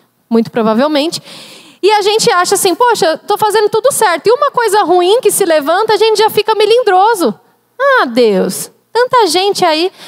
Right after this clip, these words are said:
Ô, queridos, não é assim. O Senhor já te salvou, sabe? O Senhor não nos deve nada.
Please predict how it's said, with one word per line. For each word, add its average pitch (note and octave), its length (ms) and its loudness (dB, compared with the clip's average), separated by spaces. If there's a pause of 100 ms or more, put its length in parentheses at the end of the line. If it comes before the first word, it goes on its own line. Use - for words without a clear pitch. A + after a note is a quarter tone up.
(160)
Ô, B4 80 0
queridos, E4+ 640 0 (3500)
não G#4 200 0
é E4 140 0
assim. D#4+ 380 -2 (3500)
O C4 80 -8
Senhor D4+ 280 0
já E4 120 -2
te F4 140 -2
salvou, D4 640 0
sabe? D4+ 320 -2
O D4 40 0
Senhor D4+ 240 0
não D#4+ 140 -2
nos D#4 160 -2
deve E4+ 300 -2
nada. C4 440 -2